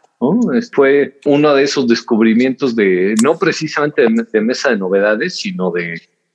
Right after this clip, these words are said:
esfuerzos publicitarios y retuiteos. Cuando uno solo usa el Twitter para ver qué leer a continuación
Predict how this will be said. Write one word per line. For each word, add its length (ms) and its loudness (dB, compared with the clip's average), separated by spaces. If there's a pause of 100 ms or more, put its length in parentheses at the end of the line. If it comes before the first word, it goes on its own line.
(240)
esfuerzos 480 0
publicitarios 960 2
y 40 -2
retuiteos. 960 -2
Cuando 280 0
uno 400 2 (120)
solo 300 2
usa 200 2
el 100 0
Twitter 360 0
para 180 0
ver 180 0
qué 120 -2
leer 220 2
a 80 -2
continuación 840 -4